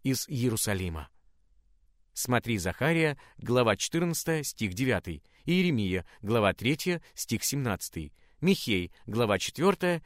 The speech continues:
стих второй. «Когда же сказано, что ему все покорено,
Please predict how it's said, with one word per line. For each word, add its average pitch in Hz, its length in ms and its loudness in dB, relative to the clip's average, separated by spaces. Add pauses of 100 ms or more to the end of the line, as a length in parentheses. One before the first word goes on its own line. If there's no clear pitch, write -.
стих - 320 -6
второй. 101 440 -6 (760)
«Когда 123 380 2
же 190 100 2
сказано, 151 480 0
что - 160 -2
ему 127 240 4
все 120 220 0
покорено, 113 560 0